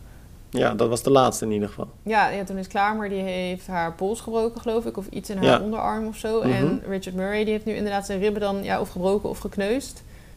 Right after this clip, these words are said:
Speaker 2: Dus
Speaker 1: Ja,
Speaker 2: die konden
Speaker 1: kon in ieder
Speaker 2: allebei
Speaker 1: geval,
Speaker 2: niet racen.
Speaker 1: eh, kon in ieder geval niet racen. Bij de mannenwedstrijd was wel echt...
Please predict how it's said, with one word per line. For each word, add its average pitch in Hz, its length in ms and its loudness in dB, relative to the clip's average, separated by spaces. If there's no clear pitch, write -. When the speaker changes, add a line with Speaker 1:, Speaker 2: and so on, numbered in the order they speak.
Speaker 2:
Dus - 180 -6
Speaker 1:
Ja, 123 80 6
Speaker 2:
die 107 80 -4
konden 101 240 4
Speaker 1:
kon 147 80 10
in 147 60 10
ieder 143 80 12
Speaker 2:
allebei - 0 -
Speaker 1:
geval, 147 240 10
Speaker 2:
niet 147 280 12
racen. 139 120 10
Speaker 1:
eh, - 60 -12
kon 139 120 6
in 147 60 8
ieder 147 160 10
geval 143 120 4
niet 139 140 8
racen. 131 300 10
Bij 135 100 10
de 139 60 8
mannenwedstrijd 151 560 10
was 139 140 10
wel 170 220 12
echt... 156 260 4